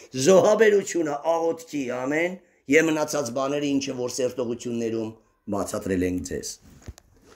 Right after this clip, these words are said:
«Եվ կլինի նրա փոխանակ», տասներկու երրորդ խոսքը, ու շատ դիր, շատ օրհնյալ համար ա, մեր համար, իրոք կտակ ասա, մեր համար սա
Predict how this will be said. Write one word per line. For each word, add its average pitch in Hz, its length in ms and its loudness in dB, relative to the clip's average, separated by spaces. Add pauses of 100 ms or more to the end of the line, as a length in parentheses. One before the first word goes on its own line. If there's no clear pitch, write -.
(300)
«Եվ 190 300 8
կլինի 202 420 6
նրա 202 280 6
փոխանակ», 185 640 -4
տասներկու 160 560 -4
երրորդ 165 360 4
խոսքը, 151 460 2
ու 147 160 2
շատ 151 540 2
դիր, 151 540 -2 (320)
շատ 143 300 2
օրհնյալ 135 440 0
համար 120 360 -2
ա, 95 120 -6 (760)
մեր 127 320 4
համար, 120 600 -6 (440)
իրոք 127 460 -4
կտակ 127 540 0
ասա, - 400 -10 (580)
մեր 117 320 4
համար 139 340 2
սա 139 200 2